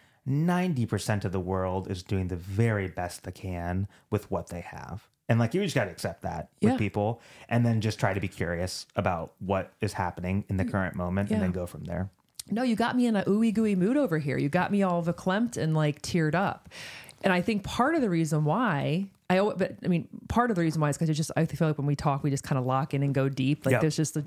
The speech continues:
Speaker 2: the energy. But then also, you know, the world today is, the world is,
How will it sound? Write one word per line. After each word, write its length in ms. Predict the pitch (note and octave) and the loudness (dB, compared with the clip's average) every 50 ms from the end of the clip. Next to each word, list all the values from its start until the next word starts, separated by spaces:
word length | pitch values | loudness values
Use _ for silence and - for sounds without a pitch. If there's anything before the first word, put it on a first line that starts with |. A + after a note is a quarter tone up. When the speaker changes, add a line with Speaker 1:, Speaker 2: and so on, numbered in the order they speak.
| - - | -4 -2
Speaker 2:
the 140 | D#3+ - - | -2 0 2
energy. 440 | D3+ D3+ E3 E3+ F#3 G#3+ A3+ A#3 A#3 - - - - - - - - - | 2 2 2 2 2 2 2 0 -2 -6 -12 -16 -16 -16 -16 -16 -4 0
But 140 | - G3+ G#3+ | 0 2 2
then 120 | A#3 A3 | 2 0
also, 440 | - F#3+ G#3+ A#3 A#3 - A3+ F#3+ F3 | 0 0 0 0 -2 -2 0 0 0
you 120 | E3+ E3+ E3 | 2 2 2
know, 220 | D#3+ D3 C#3+ - - | 2 2 0 0 0
the 140 | D#3+ F3+ E3+ | 2 2 2
world 460 | D#3 C#3+ D3+ E3 E3+ G3+ A#3 C4 B3+ | 2 2 2 2 2 2 0 -2 -2
today 800 | - - C#4 G#3+ F#3 D#3 C3 C3 C3 C3+ C#3+ D#3 F#3+ A3 A3+ - - - - - - _ _ - - _ - - - | 0 0 0 2 2 2 2 0 0 0 0 0 0 0 -2 -6 -10 -20 -20 -20 -20 _ _ -20 -20 _ -12 -2 2
is, 840 | F3+ F3 E3+ D#3+ D#3 D#3 D3+ D3 D3 C#3+ C#3+ - - - - - - _ _ _ _ _ _ _ _ _ _ _ _ _ - | 4 4 4 4 4 4 2 2 2 0 -2 -4 -6 -8 -8 -10 -14 _ _ _ _ _ _ _ _ _ _ _ _ _ 0
the 120 | E3+ F3+ E3 | 2 2 2
world 640 | D#3 D3+ D#3 F3 A3 C#4+ E4+ F4 F4+ F4+ F4 F4 - - | 2 0 0 2 2 2 2 2 2 2 0 0 -2 -2
is, 920 | - D3+ E3+ E3 E3 E3 D#3+ D#3+ D#3+ D#3+ D#3 D#3 - - - - - - | -2 0 2 2 2 4 2 2 2 0 -2 -4 -6 -6 -6 -8 -8 -10